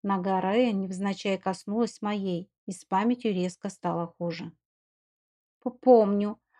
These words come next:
Они включаются в момент опасности, если человек, которого я испугалась, меня схватил.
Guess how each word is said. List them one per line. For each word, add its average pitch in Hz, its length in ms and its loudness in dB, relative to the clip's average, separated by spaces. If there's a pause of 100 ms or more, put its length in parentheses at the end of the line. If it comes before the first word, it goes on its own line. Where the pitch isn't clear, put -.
(200)
Они 214 260 2
включаются 233 760 2
в 196 40 -4
момент 233 480 4
опасности, 196 680 4
если 202 280 -4
человек, 226 540 0
которого 202 400 0
я 196 240 2
испугалась, 196 720 0
меня 208 260 4
схватил. 196 680 0